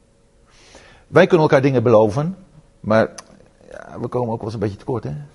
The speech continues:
In het uitvoeren van die belofte. Als God iets belooft, staat het rotsvast. En hier belooft hij het leven. Aan wie belooft hij dat?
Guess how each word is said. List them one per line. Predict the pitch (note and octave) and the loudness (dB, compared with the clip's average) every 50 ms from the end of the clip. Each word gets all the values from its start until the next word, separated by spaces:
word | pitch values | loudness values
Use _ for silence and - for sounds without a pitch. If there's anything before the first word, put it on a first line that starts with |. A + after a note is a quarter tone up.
| _ _ _ _ _ _ _ _ _ _ _ _ _ _ | _ _ _ _ _ _ _ _ _ _ _ _ _ _
In | - G#2+ G2+ | -4 -4 -4
het | G2 - - - | -4 -6 -4 -2
uitvoeren | A#2+ A#2+ A#2 A2+ - - - - A#2+ G#2+ F#2+ F#2 G2 F2+ | 0 0 0 0 -2 -6 -10 -8 -4 -2 0 0 -2 -2
van | E2+ G2+ F2 | -4 -4 -6
die | F2 F#2+ E2 | -6 -6 -4
belofte. | E2+ F2 F2 E2+ D#2+ - - - D#2+ D#2+ - _ _ _ _ _ _ _ _ _ _ _ _ _ _ _ - - _ _ | -4 -4 -4 -4 -4 -8 -12 -14 -14 -14 -18 _ _ _ _ _ _ _ _ _ _ _ _ _ _ _ -20 -20 _ _
Als | - C#3 C3 - - | -2 0 0 -2 2
God | - B3 B3+ G#3+ | 4 4 4 4
iets | A3+ G3+ D3+ | 2 0 2
belooft, | E3 F#3 F3+ F#3 G3+ A3 A#3 - - - - _ _ | 2 2 4 2 2 0 -4 -8 -14 -20 -20 _ _
staat | - - D3 B2+ A#2 | -14 -10 -8 -6 -6
het | A2+ - - - - _ _ _ _ _ _ _ - | -6 -8 -10 -14 -20 _ _ _ _ _ _ _ -12
rotsvast. | - C#3+ C#3 - - - _ _ _ - D#2 - - - _ _ _ _ _ _ _ _ _ _ _ _ _ _ _ _ _ _ _ _ _ _ _ _ _ _ | -12 -12 -12 -14 -18 -20 _ _ _ -16 -16 -16 -18 -20 _ _ _ _ _ _ _ _ _ _ _ _ _ _ _ _ _ _ _ _ _ _ _ _ _ _
En | _ A#2 A#2+ B2 | _ 0 0 2
hier | C3 F3 G#3+ A#3+ B3 F#3 | 2 4 4 4 4 2
belooft | C#3+ D3 E3 G3+ A3 A3+ A3 - | 2 4 4 4 4 4 2 0
hij | - D#3+ D#3 E3+ G3 A#3+ A#3+ - - _ _ _ _ | -2 0 0 -2 -2 -4 -6 -12 -20 _ _ _ _
het | - C3+ E3 D#3+ - - - - _ - | 0 2 2 2 0 -6 -20 -20 _ -6
leven. | - B2+ E3 F#3+ G#3 F3+ C3 G#2+ E2 D2 B1+ - - _ _ _ _ _ _ _ _ _ _ _ _ _ _ _ _ _ _ _ _ _ _ _ _ _ _ _ _ _ _ _ _ _ _ _ _ _ _ _ _ _ _ | -2 2 2 2 2 2 -2 -4 -6 -6 -10 -14 -18 _ _ _ _ _ _ _ _ _ _ _ _ _ _ _ _ _ _ _ _ _ _ _ _ _ _ _ _ _ _ _ _ _ _ _ _ _ _ _ _ _ _
Aan | - C3 D3 | -2 0 2
wie | D#3+ G3+ D#3+ | 2 2 4
belooft | D3+ E3 G3 G#3 G3+ - | 4 4 4 4 2 0
hij | - A2+ F2+ | -2 -4 -2
dat? | E2 D2+ C#2 - - - | -2 -4 -6 -10 -14 -20